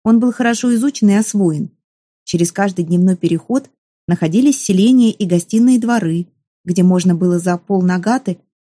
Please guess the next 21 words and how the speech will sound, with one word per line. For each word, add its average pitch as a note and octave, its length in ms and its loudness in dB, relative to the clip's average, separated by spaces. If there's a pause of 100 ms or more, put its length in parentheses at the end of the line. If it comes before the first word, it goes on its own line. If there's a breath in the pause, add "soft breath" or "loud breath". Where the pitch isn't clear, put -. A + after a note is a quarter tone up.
(120)
получить F3 400 -2
ночлег G3 560 -2 (260)
и F3 80 0
пищу G#3+ 320 -2
для F3+ 140 0
дружины A3 420 2
из F#3+ 200 -4
тридцати F3 420 -4
человек. F#3+ 600 -4 (800)
С G3 80 -4
запада F#3 500 -2
к E3+ 80 -6
Днепру G#3+ 420 0
здесь G#3+ 300 -2
прилегали F#3+ 640 0
земли F#3 640 -2
племени A3 360 4
Березничей, F#3 1040 0
с - 120 -12
востока G3+ 420 -2
Радимичей. E3+ 800 -2